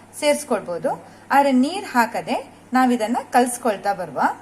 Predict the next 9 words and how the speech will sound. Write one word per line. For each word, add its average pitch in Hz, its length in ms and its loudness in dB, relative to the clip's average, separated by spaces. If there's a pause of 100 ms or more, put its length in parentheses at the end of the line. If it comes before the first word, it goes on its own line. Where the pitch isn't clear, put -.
(1300)
ನೋಡಿ, 208 240 -4
ಹಿಟ್ಟು 285 560 -8
ರೆಡಿ 226 300 0
ಆಗಿದೆ. 180 540 -6 (340)
ಇದನ್ನ 311 240 -2
ನಾವೊಂದು 262 360 4
ಹತ್ತು 294 420 -2
ನಿಮಿಷ 254 260 2 (120)
ಮುಚ್ಚಿಡುವ. 233 540 0